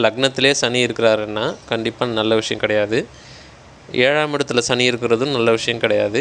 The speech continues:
எட்டாம் இடத்துல சனி இருக்கிறதும் நல்ல விஷயம் கிடையாது. மத்தபடி மூணு, ஆறு, பத்து, பதினொன்னுல சனி பகவான் இருக்கிறாங்க அப்படின்னா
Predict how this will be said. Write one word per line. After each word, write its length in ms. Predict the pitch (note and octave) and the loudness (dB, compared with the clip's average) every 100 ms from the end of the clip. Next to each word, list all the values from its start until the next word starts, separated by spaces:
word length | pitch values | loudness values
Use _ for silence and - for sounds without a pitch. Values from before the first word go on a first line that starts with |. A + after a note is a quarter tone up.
| F#3+ | -2
எட்டாம் 380 | C3 B2 D#3+ D#3 | -2 0 0 0
இடத்துல 240 | D3 C#3 B2+ | 0 0 0
சனி 280 | B2 A#2+ A#2 | 0 0 0
இருக்கிறதும் 460 | A2 A2+ A2 C#3 B3+ - - - | 0 2 2 0 -4 -12 -14 -4
நல்ல 200 | A2+ A#2 | 0 2
விஷயம் 320 | A2+ - C#3+ F3+ | 2 0 -6 -4
கிடையாது. 600 | G#2+ G#2 G2+ G2+ G#2 G#2 - - - - - - - | -4 -2 -4 -6 -8 -12 -14 -20 -20 -20 -20 -20 -8
மத்தபடி 440 | A2+ - B2 C3 G3+ E4 - - - | -4 0 0 2 -2 -6 -20 -20 -14
மூணு, 360 | A#2+ C3 D3 D#3+ D#3 A#2+ | -2 2 4 2 2 2
ஆறு, 200 | A#2+ C3+ D#3 | 2 0 -2
பத்து, 260 | B2 A#2+ C#3+ - | -4 -2 -4 -2
பதினொன்னுல 460 | A#2+ B2 A#2+ A#2 A2+ | -2 -2 -2 0 0
சனி 240 | - A#2 A#2 | 0 -2 2
பகவான் 300 | A2+ A#2 A2 | 2 2 0
இருக்கிறாங்க 360 | A2+ A2+ A2+ A2 | 0 0 0 -2
அப்படின்னா 280 | G#2 G#2+ | -4 -2